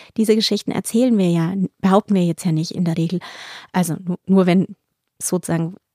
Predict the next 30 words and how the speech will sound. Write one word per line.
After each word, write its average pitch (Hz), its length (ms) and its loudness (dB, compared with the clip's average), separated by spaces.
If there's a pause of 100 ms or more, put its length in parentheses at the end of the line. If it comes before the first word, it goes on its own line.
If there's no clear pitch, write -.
äh, 185 140 -4
sich 180 200 -6
belegen 196 320 2
lässt, 185 260 0 (280)
sondern 208 220 2
in 202 60 4
der 190 120 2
Regel 247 220 4
ist 233 140 -2
es 220 120 -6
eine 208 280 2
Auseinandersetzung 208 760 0
mit 190 100 0
der - 100 -4
eigenen 196 320 0
Geschichte. 180 560 -4 (580)
Und 196 300 0 (100)
ich - 320 -4 (160)
habe - 220 -4 (320)
für 202 120 0
mich 254 500 2
persönlich 302 600 0
individuell 254 760 0
sehr, 220 300 2
sehr 214 160 2
viel 226 340 0
über 185 180 2
mich 214 520 2
selber 175 420 -2
erkannt. 165 520 -4